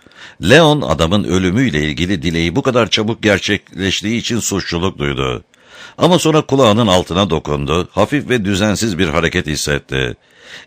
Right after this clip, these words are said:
Eğilip kulağını ağzına yaklaştırınca da belli belirsiz nefes alıp verdiğini anladı. Acı bir şekilde onun yerinde başka biri olsa çoktan ölürdü. Ama bu herif filin sırt derisi kadar dayanıklı diye düşündü.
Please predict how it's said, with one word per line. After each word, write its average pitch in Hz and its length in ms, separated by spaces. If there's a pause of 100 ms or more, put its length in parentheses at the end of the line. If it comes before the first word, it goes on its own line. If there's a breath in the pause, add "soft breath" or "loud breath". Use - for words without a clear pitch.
Eğilip 139 420
kulağını 80 520
ağzına 85 380
yaklaştırınca 80 880
da 76 260
belli 123 300
belirsiz 113 420
nefes 92 320
alıp 85 240
verdiğini 76 440
anladı. 67 540 (1120 loud breath)
Acı 151 260
bir 98 120
şekilde 76 420
onun 92 220
yerinde 92 440
başka 95 340
biri 87 120
olsa 85 360
çoktan 107 460
ölürdü. 71 540 (340 soft breath)
Ama 76 420
bu 107 120
herif 85 260
filin 120 420
sırt - 320
derisi 110 280
kadar 107 280
dayanıklı 95 500
diye 76 200
düşündü. 67 580